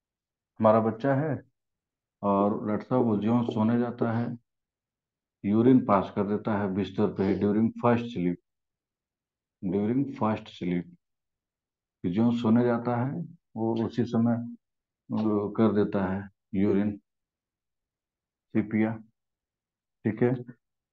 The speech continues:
और जिसमें एक और दवाई, जिसमें लोग बताएं कि, ए, इसमें जो है दिन में करता है diurnal enuresis, दिन में करता है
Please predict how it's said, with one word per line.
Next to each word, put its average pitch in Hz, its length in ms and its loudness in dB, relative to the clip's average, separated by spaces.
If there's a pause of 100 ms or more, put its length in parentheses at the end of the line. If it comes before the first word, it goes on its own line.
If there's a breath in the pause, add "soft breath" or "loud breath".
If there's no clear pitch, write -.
(100)
और 101 600 8 (1400)
जिसमें 117 560 4
एक 110 140 0
और 120 160 4
दवाई, 113 540 -2
जिसमें 101 280 0
लोग 113 220 4
बताएं 117 340 2
कि, 110 340 2 (600)
ए, 98 880 -2
इसमें 113 320 2
जो 107 120 2
है 98 240 0
दिन 117 140 6
में 113 200 6
करता 95 340 -2
है 95 160 -10 (300)
diurnal 101 760 0
enuresis, 92 540 -2 (2250)
दिन 113 140 8
में 113 200 8
करता 104 460 2
है 117 140 -6